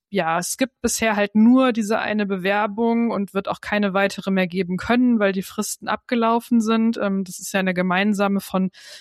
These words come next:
den U S A, Mexiko, Costa Rica und Jamaika und es soll das erste Turnier mit achtundvierzig Teams werden. Ähm, und ja, was ich dann auch ziemlich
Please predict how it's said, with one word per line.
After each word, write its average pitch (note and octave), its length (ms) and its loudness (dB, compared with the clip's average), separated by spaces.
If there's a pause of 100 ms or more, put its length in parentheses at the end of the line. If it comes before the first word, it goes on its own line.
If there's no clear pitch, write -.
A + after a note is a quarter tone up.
den G3+ 140 -4
U G3+ 80 0
S F#3+ 200 0
A, G#3+ 300 2
Mexiko, G3 840 -4
Costa - 420 -4
Rica F#3 460 -4
und F#3 220 -4
Jamaika G3+ 680 0
und F#3+ 200 -2
es - 100 -10
soll F#3+ 180 2
das F#3 140 -2
erste F#3 460 -2
Turnier F#3 500 2 (380)
mit - 180 -4
achtundvierzig - 840 -6
Teams A3+ 580 0
werden. F3 500 -2 (560)
Ähm, F#3 500 2
und F#3 440 -2
ja, E3+ 280 -2
was - 200 -6
ich - 180 -2
dann - 160 -2
auch G#3 440 0
ziemlich A#3 680 2